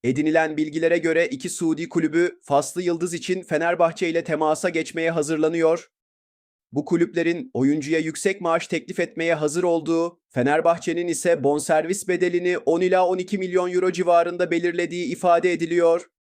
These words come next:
Eğer transfer gerçekleşirse,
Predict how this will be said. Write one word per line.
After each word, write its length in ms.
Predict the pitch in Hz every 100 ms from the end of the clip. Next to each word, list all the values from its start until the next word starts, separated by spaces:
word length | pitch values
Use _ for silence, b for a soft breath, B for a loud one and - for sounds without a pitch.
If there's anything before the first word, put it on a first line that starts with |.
| _ _ _ _ _ _
Eğer 280 | 139 165 170
transfer 460 | 180 170 175 180 175
gerçekleşirse, 1120 | 170 170 190 202 180 - 196 - 185 190